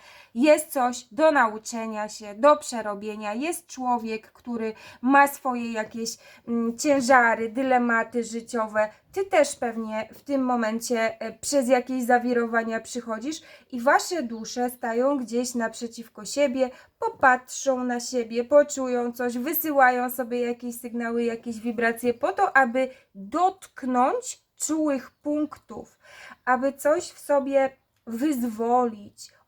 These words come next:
odkryć, ujawnić. Tak, jak on cię gdzieś tam, wiesz, dotknie energetycznie,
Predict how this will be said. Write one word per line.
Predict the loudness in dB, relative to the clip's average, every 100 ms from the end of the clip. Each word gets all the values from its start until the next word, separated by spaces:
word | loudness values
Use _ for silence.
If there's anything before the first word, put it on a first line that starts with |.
| _
odkryć, | 6 8 6 2 -12 -4 -2 -2 -4 -14 -20 _ -6
ujawnić. | -2 4 4 6 4 2 -8 -12 -12
Tak, | -2 2 4 4 0
jak | 2
on | 2 2
cię | 0 -2
gdzieś | -4 -4 0
tam, | 0 2
wiesz, | 0 -2 2
dotknie | 4 6 4 -4 -4
energetycznie, | 0 2 2 2 -2 -2 -8 -6 -6 -4